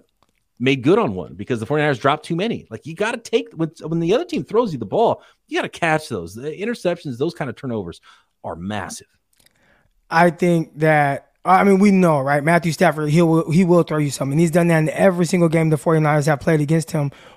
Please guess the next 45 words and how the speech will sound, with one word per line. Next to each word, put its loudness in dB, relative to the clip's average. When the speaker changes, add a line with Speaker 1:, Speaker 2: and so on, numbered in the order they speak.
Speaker 2:
while 4
being 2
on 0
the -4
Rams. -4
He's -2
gonna 2
give 0
you 0
several -2
opportunities, -2
and -4
our 2
thing 0
was 0
you -2
gotta -2
take -4
advantage 0
of -2
at 2
least 2
two 4
of 2
'em, -18
right? -2
And 2
they 6
took 2
advantage 2
of 4
one, 4
and 2
then 4
obviously 0
at 0
the -4
end 0
of -2
the -4
game, 0
they 2
had 0
the, -2
uh, -2